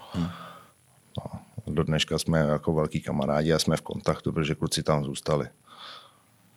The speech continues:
Speaker 1: Hmm. Eh, čím je ta v, v těch, to je kolik let zpátky?
Speaker 2: Kdy jsem tam jel?
Speaker 1: Hmm.
Speaker 2: Dva tisíce devět.
Speaker 1: Dva tisíce devět, jedenáct let zpátky, teda, nebo kolik, dvanáct už, on už je dvacet, dvacet jedna.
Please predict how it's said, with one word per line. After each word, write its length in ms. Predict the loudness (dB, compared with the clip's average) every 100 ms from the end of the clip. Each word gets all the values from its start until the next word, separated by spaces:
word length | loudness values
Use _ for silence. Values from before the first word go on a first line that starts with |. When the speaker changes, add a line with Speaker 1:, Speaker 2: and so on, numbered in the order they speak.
| -14
Speaker 1:
Hmm. 120 | -12 -14 _ -18 -16 -14 -16 -18 -20 -6
Eh, 600 | 2 6 8 8 8 6 2 -12 -20 _ _ _ 2
čím 280 | 8 10 10
je 100 | 10
ta 260 | 10 10
v, 160 | 8 8 10 10 10 8 6 -2 -20 _ -20 _ _ _ -20 _ -16
v 100 | -4
těch, 460 | 2 2 0 -10 -8
to 80 | 0
je 40 | 2
kolik 260 | 4 4
let 160 | 2 0
zpátky? 500 | 2 2 2 -6 -6 -8 -20 -20 -20 -20 -8 -6
Speaker 2:
Kdy 120 | 0
jsem 220 | 2 2 4
tam 140 | 4
jel? 220 | 6 2 0
Speaker 1:
Hmm. 100 | 0
Speaker 2:
Dva 80 | 4
tisíce 420 | 6 6 2 2
devět. 280 | 4 2 -4 -4
Speaker 1:
Dva 120 | -2
tisíce 460 | 0 -2 -2 0 2
devět, 360 | 4 2 2
jedenáct 380 | 4 6 6 6
let 140 | 2 0
zpátky, 480 | -2 -2 -2 -6
teda, 200 | -6 -6 -4 -2
nebo 240 | 0 0
kolik, 320 | -4 -4 0 2
dvanáct 400 | 6 6 6 4
už, 180 | -2 -4 -2
on 160 | 2
už 100 | 4
je 80 | 4
dvacet, 420 | 4 4 2 -2
dvacet 360 | -4 -6 0 4
jedna. 220 | 6 4